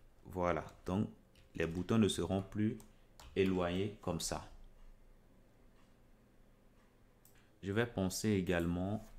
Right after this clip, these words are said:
à le rendre flexible et mettre un petit gap pour séparer les éléments.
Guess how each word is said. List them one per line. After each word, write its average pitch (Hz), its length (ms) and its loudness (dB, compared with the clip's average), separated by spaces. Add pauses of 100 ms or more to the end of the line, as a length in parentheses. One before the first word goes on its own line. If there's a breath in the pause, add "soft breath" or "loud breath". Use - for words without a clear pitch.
à 101 140 -4
le 95 140 2
rendre 95 300 2
flexible 101 1000 2
et 101 80 4
mettre 87 600 2 (100)
un 95 140 0
petit 92 260 -4
gap 82 380 0 (160 loud breath)
pour 117 100 0
séparer 92 420 2
les 80 220 0
éléments. 73 340 -6